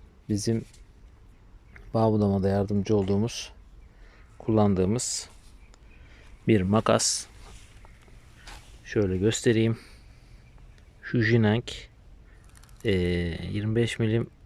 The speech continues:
on altı nokta sekiz volt, e, olarak Lion tip bataryaya sahip diyebildiğimiz bir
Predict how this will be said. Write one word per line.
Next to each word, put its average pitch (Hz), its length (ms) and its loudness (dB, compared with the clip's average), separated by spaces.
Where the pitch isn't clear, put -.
on 120 100 2
altı 117 240 0
nokta 113 260 -2
sekiz 104 400 -2
volt, 92 240 -2
e, 85 420 -4
olarak 101 460 0
Lion 107 300 6
tip - 200 -10
bataryaya 113 480 4
sahip 117 460 0
diyebildiğimiz 104 720 -2
bir 113 340 -2